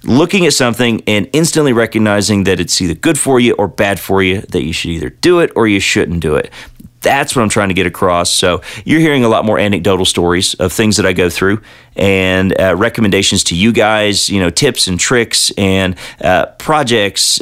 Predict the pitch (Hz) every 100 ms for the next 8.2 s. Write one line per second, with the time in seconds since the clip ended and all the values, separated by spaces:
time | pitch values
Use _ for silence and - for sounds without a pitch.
0 | - 98 95 90 90 80 98 95 90 -
1 | 107 156 151 - 135 127 113 107 104 107
2 | 101 98 - 98 110 104 104 101 95 95
3 | 92 - - - - 117 156 - 117 101
4 | 80 92 87 - - - - - _ _
5 | - 95 92 - 92 87 117 147 156 151
6 | 110 - 92 - 90 90 95 _ - 101
7 | 98 - - 127 127 113 92 85 73 65
8 | -